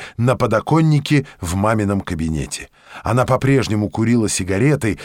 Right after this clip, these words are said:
и выпускала дымовые колечки из своих пунцовых губ. «Ах, Жорж!» проговорила она довольно по-светски. «Ты, кажется, пришел за мной.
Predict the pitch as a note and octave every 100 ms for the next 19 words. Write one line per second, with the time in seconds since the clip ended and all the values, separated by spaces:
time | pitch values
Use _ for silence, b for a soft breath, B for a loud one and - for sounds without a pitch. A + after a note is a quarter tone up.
0 | B D3+ C3+ C3+ B2+ - - D3+ C#3 A2+
1 | A#2+ A#2+ C#3+ C3 A#2 A2 C3 F3 - -
2 | E3 D3 B B C3+ - - G#2+ B2+ -
3 | A#2 G#2 A2+ G#2+ G2 D2+ D2 D2 - -
4 | b b b b b b - F3 F3+ D3
5 | D#3 G3 A#3 A3+ D#3+ F#2 - - - b
6 | b C#3+ D3 D3 C#3+ C#3+ C3+ B2+ C#3+ D3+
7 | C3+ B2+ A#2+ G#2+ A2+ - F#2 F#2 - -
8 | E2+ - B B - G2+ - G#2 G#2+ C#3+
9 | D#3 D3 D3 - F3 E3+ F#3+ G#3+ B3+ A#3+
10 | D3